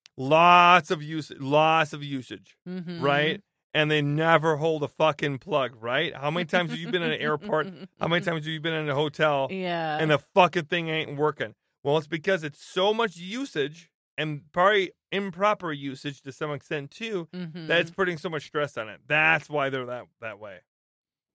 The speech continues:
Speaker 2: That's interesting. Um, that, you know, I never think about things like that, like how it gets like that. I just know that it's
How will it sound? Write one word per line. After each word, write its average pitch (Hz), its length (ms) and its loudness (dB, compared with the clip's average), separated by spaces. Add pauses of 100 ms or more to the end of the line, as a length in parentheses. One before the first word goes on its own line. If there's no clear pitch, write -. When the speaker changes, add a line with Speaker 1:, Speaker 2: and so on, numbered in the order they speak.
(140)
Speaker 2:
That's 190 200 -10
interesting. 214 500 -12 (720)
Um, 175 460 0 (760)
that, 208 400 4 (160)
you 220 160 -4
know, 170 320 -2 (460)
I 208 240 -2
never 220 380 0
think 190 380 -8
about 180 400 0
things 190 340 -6
like 202 200 -4
that, 202 240 -2
like 156 200 -4
how 156 400 -2
it - 120 -8
gets - 300 -6
like 170 240 -2
that. 175 280 0 (540)
I 175 80 -4
just 180 240 -2
know 170 260 0
that 165 160 0
it's 160 280 -8